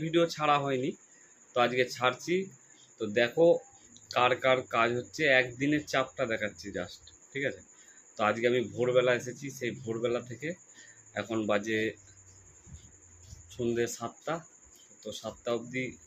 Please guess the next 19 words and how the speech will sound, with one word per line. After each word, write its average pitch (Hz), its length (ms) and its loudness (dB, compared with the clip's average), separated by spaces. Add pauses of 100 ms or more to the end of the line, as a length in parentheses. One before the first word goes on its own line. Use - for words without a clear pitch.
(1000)
কতদূর 120 340 -2 (100)
কী 127 100 -10
কাজ 113 300 2
হলো 135 160 -2 (280)
সেই 110 200 -2
অবধি 107 200 -8
দেখো 101 300 0 (600)
আজকের 107 380 -6
মতো। 113 180 -6 (680)
এখনও 113 380 -2 (120)
কালকের 104 420 -2
দিনটা 117 320 -2 (1080)
আর 101 60 0
শান্তিপুরের 110 680 -6
জন্য 113 200 -2
এখন 110 280 -2 (100)
থেকেই 113 280 -12 (840)
লম্বা 107 300 0
লাইন 107 260 0